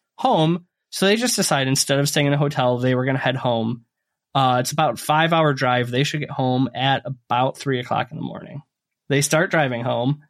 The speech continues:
They're heading down U S Route three, which is, like, they're, they pass a couple cities, right? But it's mostly rural, surrounded by forests, surrounded by mountains,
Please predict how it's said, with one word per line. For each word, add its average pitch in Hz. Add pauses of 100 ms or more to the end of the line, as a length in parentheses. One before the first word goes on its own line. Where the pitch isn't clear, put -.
(160)
They're 123
heading 156
down 139
U 139
S 170
Route 147
three, 113
which 123
is, 127 (360)
like, 160
they're, 233
they 185
pass 285
a 233
couple 160
cities, 185
right? 147
But 143
it's 135
mostly 160
rural, 120
surrounded 135
by 143
forests, 123
surrounded 123
by 127
mountains, 117